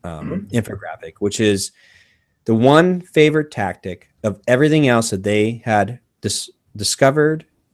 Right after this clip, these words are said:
Speaker 1: uh, researched, and analyzed from Referral Candy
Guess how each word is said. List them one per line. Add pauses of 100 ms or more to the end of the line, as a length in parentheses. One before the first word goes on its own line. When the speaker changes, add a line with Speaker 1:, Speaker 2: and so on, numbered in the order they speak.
(380)
Speaker 1:
uh,
researched, (100)
and
analyzed (100)
from
Referral
Candy